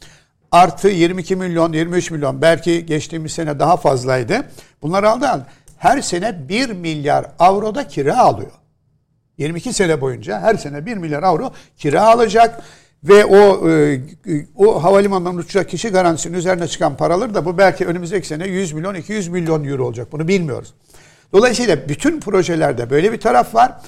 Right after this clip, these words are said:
Ne söylüyorlar? Her ağzını açan beşli çete, beşli çete, beşli çete diyor. Ben bunu Sayın Ulaştırma Bakanı'na bir gün yarı şaka sordum. Dedim ki, "Ya nedir bu beşli çete hikayesi?" Güldü. Dedi ki, "Bizim Ulaştırma Bakanlığı olarak Türkiye genelinde iş yaptığımız bin yüz tane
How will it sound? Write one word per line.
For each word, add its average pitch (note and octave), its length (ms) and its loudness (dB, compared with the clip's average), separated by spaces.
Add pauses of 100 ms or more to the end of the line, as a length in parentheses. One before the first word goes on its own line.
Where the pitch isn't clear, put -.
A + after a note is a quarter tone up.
(280)
Ne F3+ 300 0
söylüyorlar? D#3 720 2 (400)
Her D#4+ 180 2
ağzını D#3+ 380 0
açan F3 360 -6
beşli F3+ 280 -4
çete, D#3+ 300 -12
beşli E3+ 240 -10
çete, - 300 -12
beşli - 260 -8
çete C3+ 340 -6
diyor. - 160 -12 (200)
Ben G#3 180 -2
bunu F#3+ 160 -8
Sayın F#3+ 220 -4
Ulaştırma F#3 440 -6
Bakanı'na D#3+ 440 -4
bir G3 60 -4
gün D#3 180 -8
yarı F3 220 -4
şaka D#3 220 -6
sordum. D3 260 -8 (320)
Dedim F3 240 -10
ki, E3 100 -10
"Ya F#3+ 100 -4
nedir F3 300 -6
bu D#3 140 -6
beşli C3+ 180 -6
çete C#3 240 -8
hikayesi?" C3+ 380 -8
Güldü. C3+ 300 -6 (600)
Dedi G#3 200 0
ki, D#3+ 120 -4
"Bizim F#3+ 180 -4
Ulaştırma F#3+ 460 -2
Bakanlığı D3+ 380 -2
olarak B2+ 360 -2
Türkiye F3+ 320 -4
genelinde C3+ 340 -8
iş E3 160 -10
yaptığımız D#3+ 480 -4
bin F3 300 -8
yüz G3 340 -10
tane D#3+ 420 -4